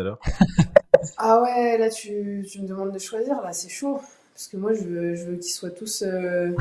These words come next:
Speaker 1: <laughs>
Speaker 2: Ah, c'est chaud. Euh, je dirais mon aisance, quand même, mon aisance de balle.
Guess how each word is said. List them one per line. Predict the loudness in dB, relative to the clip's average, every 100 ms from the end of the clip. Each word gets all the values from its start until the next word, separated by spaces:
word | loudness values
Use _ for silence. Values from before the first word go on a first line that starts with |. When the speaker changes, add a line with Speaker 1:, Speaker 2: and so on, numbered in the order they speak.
| 2 2 4
Speaker 1:
<laughs> | 4 4 2 -2 0 -2 -4 -8 -14 -20 -20 -16 -16 -16 _ _ _ _ -8
Speaker 2:
Ah, | -6
c'est | -6
chaud. | -8 -2 -2 -2 -8 _ _ _
Euh, | -6 -2 -2 -4 -6 -8 -12 _ _ _ _ _ _ _ _ _ _ _ _ _ _ _ _ _
je | -18 -6
dirais | -4
mon | -2 0
aisance, | 0 -2 -4 -6 -10 -10
quand | -12
même, | -10 -8 -8
mon |
aisance | -8 -8 -10
de |
balle. | -10 -10